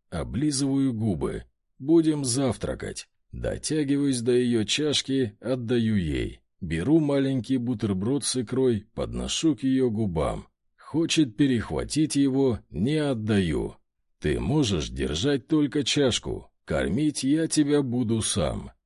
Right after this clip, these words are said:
Ее глаза загораются, и вот со мной опять моя кошечка, дикая, горячая.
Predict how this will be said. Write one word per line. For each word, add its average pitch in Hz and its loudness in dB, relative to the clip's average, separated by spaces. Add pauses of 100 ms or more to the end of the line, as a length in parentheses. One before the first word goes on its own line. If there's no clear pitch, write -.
(180)
Ее 160 0
глаза 139 0
загораются, 123 0
и 127 -4
вот 147 -2
со 139 -2
мной 135 0
опять 147 -2
моя 131 -2
кошечка, - -4 (180)
дикая, 120 -2 (100)
горячая. 95 -2